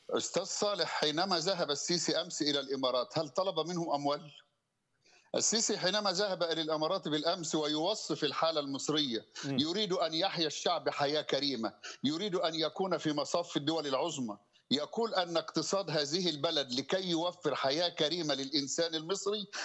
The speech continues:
Speaker 1: لابد من أن يكون دخل الدولة تريليون دولار. دخل الدولة حاليًا ربعمية وخمسين مليار دولار يا أستاذ صالح.
Speaker 2: مم.
Speaker 1: فكيف ي-، ي-، يصرف أو ينفق على هذا الشعب
Speaker 2: طيب يا،
Speaker 1: لكي
Speaker 2: يا حاج
Speaker 1: يحيا
Speaker 2: عرفات، لو
Speaker 1: حياة
Speaker 2: تكرمت
Speaker 1: كريمة؟
Speaker 2: يا حاج عرفات،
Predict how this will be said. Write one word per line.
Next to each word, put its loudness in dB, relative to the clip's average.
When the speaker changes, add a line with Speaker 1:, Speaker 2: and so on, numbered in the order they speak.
Speaker 1:
لابد 0
من -6
أن 2
يكون 0
دخل -2
الدولة -2
تريليون 0
دولار. 0
دخل 0
الدولة 2
حاليًا 0
ربعمية 0
وخمسين -2
مليار 2
دولار 0
يا -2
أستاذ 0
صالح. -2
Speaker 2:
مم. -2
Speaker 1:
فكيف 0
ي-، 2
ي-، 0
يصرف -2
أو 0
ينفق 0
على 2
هذا 0
الشعب 0
Speaker 2:
طيب 8
يا، 6
Speaker 1:
لكي 6
Speaker 2:
يا 8
حاج 6
Speaker 1:
يحيا 4
Speaker 2:
عرفات، 6
لو 4
Speaker 1:
حياة 4
Speaker 2:
تكرمت 4
Speaker 1:
كريمة؟ 2
Speaker 2:
يا 4
حاج 4
عرفات، 0